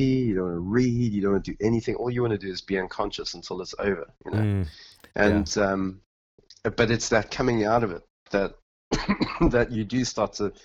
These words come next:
Speaker 1: to, to see things afresh and start to have a bit of fresh zeal and energy and, um, a willingness to go for it again.
Speaker 2: Yeah.
Speaker 1: So in one sense, I'm glad that that's happened now, um, because we have got Christmas coming up and,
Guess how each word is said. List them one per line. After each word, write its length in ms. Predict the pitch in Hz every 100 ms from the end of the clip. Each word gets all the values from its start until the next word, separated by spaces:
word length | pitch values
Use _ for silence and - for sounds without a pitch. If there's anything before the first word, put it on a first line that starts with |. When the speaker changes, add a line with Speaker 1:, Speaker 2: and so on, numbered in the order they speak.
| - - _
Speaker 1:
to, 140 | - 107
to 180 | - 98
see 220 | - 113
things 300 | - 95 90
afresh 460 | 92 - 69 - -
and 180 | 95 87
start 200 | - -
to 320 | 95 82 - 95
have 140 | 101
a 40 |
bit 140 | 95 98
of 80 | -
fresh 280 | 98 -
zeal 440 | - 98 95 92 92
and 120 | 90 87
energy 480 | 90 95 85 90 85
and, 260 | 85 85 - _ _ -
um, 400 | 90 87 85 87 - _ -
a 60 |
willingness 520 | 101 101 98 95 87
to 60 | -
go 180 | 87 95
for 140 | -
it 80 | 92
again. 220 | 80 82 82 _ _ -
Speaker 2:
Yeah. 220 | 98 95
Speaker 1:
So 100 | 92
in 80 | 135
one 140 | 165
sense, 260 | 160 131 110
I'm 100 | 110
glad 220 | 113 110
that 80 | -
that's 200 | 104 -
happened 280 | 101 98 95
now, 340 | 101 87 92 _ -
um, 400 | 98 95 90 95 _ _ _ _ -
because 440 | 110 107 104 95 -
we 180 | 101 104
have 140 | 107
got 120 | 101
Christmas 400 | - 127 - 95 -
coming 220 | 98 87
up 160 | 82 -
and, 400 | 95 90 82 -